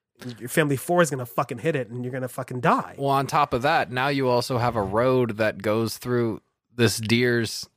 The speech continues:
Speaker 2: house.
Speaker 1: And people always act like it's the animal's fault. Mm.
Speaker 2: That's the whole, like, shark-infested waters thing. It's
Speaker 1: <laughs>
Speaker 2: like,
Speaker 1: See,
Speaker 2: nah, man,
Speaker 1: no.
Speaker 2: they live there.
Speaker 1: <laughs> That, that's where they fucking live.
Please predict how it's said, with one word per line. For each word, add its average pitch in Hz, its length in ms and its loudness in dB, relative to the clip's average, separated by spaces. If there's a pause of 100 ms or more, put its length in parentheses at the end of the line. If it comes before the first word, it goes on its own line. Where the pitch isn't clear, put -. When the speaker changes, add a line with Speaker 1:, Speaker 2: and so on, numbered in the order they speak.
(160)
Speaker 2:
house. - 540 0 (800)
Speaker 1:
And 160 140 4
people 277 200 0
always 262 180 0
act 220 140 -4
like 208 160 -4
it's 196 100 -4
the - 140 -4
animal's 233 320 0
fault. 127 300 -4 (220)
Mm. 262 220 -6 (180)
Speaker 2:
That's 165 220 4
the 170 680 -2
whole, 185 220 6
like, 165 220 4
shark-infested 143 800 2
waters 127 500 4
thing. 170 320 4
It's 208 220 -6
Speaker 1:
<laughs> - 20 0
Speaker 2:
like, 160 180 4
Speaker 1:
See, 175 120 -4
Speaker 2:
nah, 185 300 6
man, 196 180 8
Speaker 1:
no. 262 140 10
Speaker 2:
they 208 140 6
live 170 440 4
there. 123 380 6
Speaker 1:
<laughs> 101 40 0
That, - 200 -8
that's - 280 -2
where 233 160 4
they 233 160 4
fucking 226 300 -4
live. 220 240 2